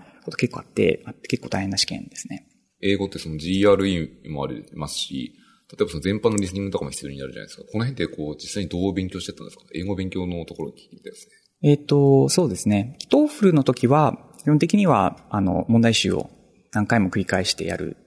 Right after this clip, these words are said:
Speaker 1: っていう形ですかね。やっぱり耳が慣れるとか、あの、目が慣れるとかっていうのが一番重要かなと思います。量が多いので、あの、トーイックと同じ形だと思います。トーイックもやっぱり最初受ける時っていうのは量が多いなって感じすると思うんですけど、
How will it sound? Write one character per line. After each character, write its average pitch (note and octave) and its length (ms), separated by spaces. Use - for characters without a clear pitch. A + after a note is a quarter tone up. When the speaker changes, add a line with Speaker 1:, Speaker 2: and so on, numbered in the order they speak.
Speaker 1:
っ - 40
て - 100
い F2 180
う - 180
形 - 320
で F#2+ 80
す - 80
か - 80
ね。 F2+ 160
や C#3+ 100
っ - 20
ぱ E3+ 80
り B2 60
耳 D#3+ 300
が G#2 100
慣 G#2 140
れ A2 120
る F#2+ 120
と F#2 100
か、 G2 460
あ G2+ 120
の、 F#2+ 140
目 A#2 140
が G#2 120
慣 F#2+ 120
れ G2+ 100
る F2+ 100
と F#2 80
か F2 120
っ - 80
て G#2+ 100
い - 20
う G2+ 40
の F#2 60
が E2+ 80
一 - 180
番 F#2 180
重 F#2 140
要 F2 60
か F#2 100
な F#2+ 160
と - 240
思 E2+ 160
い D#2+ 60
ま E2 120
す。 - 200
量 C3+ 320
が G2+ 100
多 A2+ 120
い A2 60
の F2 100
で、 F#2+ 440
あ G2+ 80
の、 - 20
ト E3+ 160
ー E3 40
イ - 20
ッ E3 80
ク - 80
と G2+ 200
同 G#2 100
じ A2 400
形 B2 300
だ C3 60
と F2 100
思 E2+ 60
い - 0
ま F2 40
す。 - 60
ト F3+ 100
ー D#3+ 40
イ - 20
ッ - 20
ク G2+ 60
も F#2+ 80
や F#2 40
っ - 40
ぱ G#2+ 80
り F2+ 220
最 A#2 120
初 A#2+ 60
受 A2+ 80
け B2+ 60
る A2+ 60
時 - 140
っ - 20
て - 80
い - 20
う F#2+ 40
の F#2+ 40
は G#2 40
量 G#2+ 140
が A2+ 60
多 G#2+ 60
い G#2+ 40
な G2+ 120
っ F#2+ 60
て - 140
感 G2+ 120
じ G2 360
す - 100
る G2+ 60
と - 60
思 G2 100
う - 20
ん - 20
で F2+ 60
す - 60
け - 80
ど、 G2+ 240